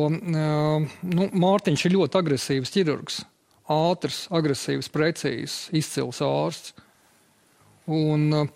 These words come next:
es viņam palīdzēju, veicu etapas viņa operācijās, un tad bija skaidrs, ka viņam jābrauc uz Rīgu. Ā,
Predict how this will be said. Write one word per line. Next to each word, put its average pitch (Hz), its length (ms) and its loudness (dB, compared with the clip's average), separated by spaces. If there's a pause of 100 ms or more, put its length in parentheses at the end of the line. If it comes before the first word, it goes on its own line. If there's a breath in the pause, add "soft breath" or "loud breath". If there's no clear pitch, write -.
(1200)
es - 160 0
viņam 170 640 2
palīdzēju, 151 840 4 (720 loud breath)
veicu 160 480 2
etapas 175 440 0
viņa 147 200 0
operācijās, 135 960 -2
un 135 180 -2 (720 soft breath)
tad 147 140 2
bija 139 160 2
skaidrs, 165 480 0
ka 143 100 0 (480)
viņam 160 480 4
jābrauc 143 380 0
uz 131 160 -2
Rīgu. 165 340 2 (1400 soft breath)
Ā, 151 400 0